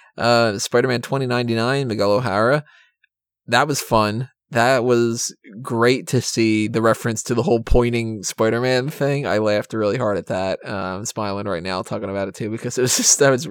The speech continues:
absolutely ridiculous. I love that they threw that in there. And I like that that's kind of a tease for, you know, potentially doing that for a sequel to this, because I'd like to see a sequel for this for sure.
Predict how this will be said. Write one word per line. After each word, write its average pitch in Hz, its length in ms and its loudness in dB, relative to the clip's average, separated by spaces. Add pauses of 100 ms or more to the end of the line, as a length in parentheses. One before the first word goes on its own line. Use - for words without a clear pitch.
absolutely 92 520 -6
ridiculous. 92 500 -8
I 113 180 0
love 120 420 4
that 117 120 -2
they 120 140 -2
threw 113 180 -4
that 95 160 -2
in 92 120 -4
there. 90 260 -8 (480)
And 104 500 -2
I 131 120 0
like 156 180 0
that 151 100 -4
that's 151 200 -2
kind 143 180 -4
of 139 60 -2
a 131 40 -6
tease 143 340 -4
for, 131 420 2
you 127 120 -6
know, 120 120 -2
potentially 120 460 -6
doing 113 260 -2
that 107 280 -2 (460)
for 104 560 0 (260)
a - 160 -6
sequel 185 300 -2
to 82 120 -2
this, 82 200 -6
because - 200 -12
I'd 170 140 0
like 226 140 0
to 151 100 -6
see 180 140 -4
a 143 60 -2
sequel 156 300 -6
for 135 100 -8
this - 180 -6
for - 120 -12
sure. - 360 -2